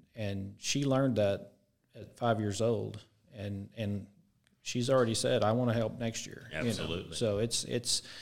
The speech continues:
Speaker 1: it's neat to watch all that as it, as it transpires.
Speaker 2: That goes back to your point, Frank. You know, God instructed us to set a memorial of
Speaker 1: Right.
Speaker 2: twelve stones, and for us to go back and remember that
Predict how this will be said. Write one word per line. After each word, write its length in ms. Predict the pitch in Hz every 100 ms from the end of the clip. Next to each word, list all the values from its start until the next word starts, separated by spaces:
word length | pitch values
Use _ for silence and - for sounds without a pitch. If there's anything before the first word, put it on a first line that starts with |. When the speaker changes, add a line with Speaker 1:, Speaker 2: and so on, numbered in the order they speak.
| -
Speaker 1:
it's 180 | 131 -
neat 260 | 135 170 143
to 80 |
watch 300 | 113 131 139
all 160 | 104 98
that 240 | 101 101
as 160 | 104 95
it, 200 | 101 -
as 180 | - 110
it 120 | 104
transpires. 800 | - 113 104 - 110 110 131 - - _ _ _ -
Speaker 2:
That 160 | 92
goes 180 | 101 90
back 240 | 87 80
to 80 | -
your 120 | 82
point, 380 | 85 - 78 76
Frank. 440 | - 78 80 - - _ _ _ _
You 160 | 85 80
know, 100 | 76
God 360 | 85 92 104
instructed 640 | 90 80 - 92 90 85
us 200 | 80 73
to 120 | - -
set 240 | - 85
a 60 | 76
memorial 580 | 73 76 85 85 71 65 - _
of 80 | 76
Speaker 1:
Right. 100 | 113
Speaker 2:
twelve 240 | 92 92
stones, 580 | - 92 80 67 - - _ _ _ _ _ _ -
and 140 | 80
for 220 | - 82
us 180 | 85 -
to 120 | 85
go 220 | 76 85
back 320 | 82 82 80 80
and 100 | 73
remember 440 | 73 80 82 73
that 440 | 69 69 65 -